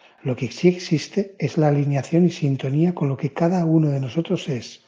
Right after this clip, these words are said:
y elegir, decidir y actuar desde ese ser, desde esa particularidad única en nuestra esencia. Todos tenemos una forma de pensar, sentir y actuar particular,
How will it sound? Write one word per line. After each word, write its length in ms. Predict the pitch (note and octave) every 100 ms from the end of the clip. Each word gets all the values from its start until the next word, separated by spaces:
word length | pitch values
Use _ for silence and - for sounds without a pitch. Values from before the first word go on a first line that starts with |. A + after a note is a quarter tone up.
| _
y 220 | - C#3 C#3
elegir, 500 | C3+ - E3+ C3 A#2
decidir 540 | B2 - B2+ D3 C#3
y 120 | C3
actuar 440 | C3 - B2 B2 A2+
desde 320 | A#2 A#2 C#3+
ese 220 | D3+ C#3+
ser, 360 | - C#3+ F3+ -
desde 280 | C#3 B2 D3
esa 240 | - E3+
particularidad 1000 | - C3+ - D3+ D3 C3+ C3 C#3 C#3 - -
única 560 | - D#3+ F3+ F3+ - -
en 180 | - D3
nuestra 300 | C#3 C3 D3+
esencia. 520 | C#3 C3+ A2+ - - _ _ _ _ _ _ _ _ _ _
Todos 560 | C#3+ B2+ F#3 A3+ - _
tenemos 380 | D3+ C#3+ E3+ D#3+
una 140 | F3 C#3+
forma 320 | - D3 E3
de 140 | D#3
pensar, 560 | - C3 A#2+ B2+ B2 - _ _ _
sentir 720 | - A#2 A#2+ - F3 F3+ -
y 160 | D#3+ C#3+
actuar 480 | C3+ - D3 D#3+ -
particular, 720 | D3 - D3 D#3 C3 A#2+ -